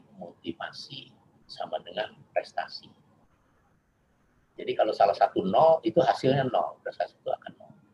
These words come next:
Ya, jadi potensi dan motivasi. Anda semua nih, ibu bapak semua di sini punya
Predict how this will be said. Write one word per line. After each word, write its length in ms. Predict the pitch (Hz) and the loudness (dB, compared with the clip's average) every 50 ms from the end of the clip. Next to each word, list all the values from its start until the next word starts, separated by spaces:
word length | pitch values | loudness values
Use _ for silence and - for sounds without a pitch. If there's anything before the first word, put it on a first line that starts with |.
| _ _ _ _ _ _ | _ _ _ _ _ _
Ya, 80 | _ _ _ _ - | _ _ _ _ -20
jadi 160 | _ 185 - | _ -20 -20
potensi 560 | _ _ _ _ - - - - - - - | _ _ _ _ -14 -14 -14 -16 -20 -16 -12
dan 160 | - - - _ _ | -12 -12 -12 _ _
motivasi. 480 | - - - - - _ _ - - _ _ _ _ _ _ _ _ _ _ _ _ _ _ _ _ _ _ _ _ _ _ _ _ _ _ _ _ _ _ _ _ _ _ _ _ - - - - | -20 -20 -20 -20 -20 _ _ -20 -20 _ _ _ _ _ _ _ _ _ _ _ _ _ _ _ _ _ _ _ _ _ _ _ _ _ _ _ _ _ _ _ _ _ _ _ _ -20 -16 -12 -12
Anda 160 | 104 - 117 117 - | -8 -6 -6 -6 -6
semua 240 | - - 107 107 - | -8 -12 -12 -12 -12
nih, 160 | 127 135 - - - _ _ _ _ _ _ _ - _ | -12 -18 -20 -20 -20 _ _ _ _ _ _ _ -20 _
ibu 160 | - 98 92 95 95 95 92 | -16 -16 -14 -14 -16 -12 -8
bapak 160 | - 101 - | -6 -6 -6
semua 320 | - - 98 101 107 104 | -8 -12 -20 -20 -20 -20
di 80 | - - | -20 -20
sini 240 | - - - - - _ _ _ _ _ _ _ _ _ _ _ _ _ | -20 -20 -20 -20 -20 _ _ _ _ _ _ _ _ _ _ _ _ _
punya 160 | - - | -12 -8